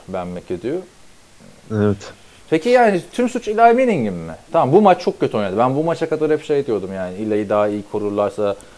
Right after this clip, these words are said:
Speaker 1: hani Eli hala oynayabilen bir adam ama bu maçta
Speaker 2: Ya,
Speaker 1: gerçekten çok kötü
Speaker 2: a-,
Speaker 1: oynadı.
Speaker 2: as-, aslında Giants'ın pas koruması geçen sezona göre çok daha iyi durumda. Yani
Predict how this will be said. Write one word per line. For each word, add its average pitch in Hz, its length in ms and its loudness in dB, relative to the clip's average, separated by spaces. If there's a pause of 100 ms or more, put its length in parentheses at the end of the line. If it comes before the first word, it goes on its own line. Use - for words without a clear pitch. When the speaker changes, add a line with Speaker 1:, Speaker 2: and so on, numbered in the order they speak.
(400)
Speaker 1:
hani 92 220 -12
Eli 101 180 -2
hala 98 500 4
oynayabilen 95 580 -4
bir 90 60 -4
adam 131 160 -2
ama 131 120 -4
bu 120 100 -4
maçta 113 280 -4
Speaker 2:
Ya, 113 160 4
Speaker 1:
gerçekten 117 300 2
çok 107 180 -8
kötü - 140 -6
Speaker 2:
a-, - 20 -2
Speaker 1:
oynadı. 95 280 4
Speaker 2:
as-, 110 380 4
aslında 127 680 4 (760)
Giants'ın 123 480 2
pas 127 260 0
koruması 143 440 -2
geçen 123 320 2
sezona 127 380 -2
göre 143 240 2
çok 117 260 -2
daha 123 200 6
iyi 101 180 -2
durumda. 90 320 -4 (540)
Yani 95 300 4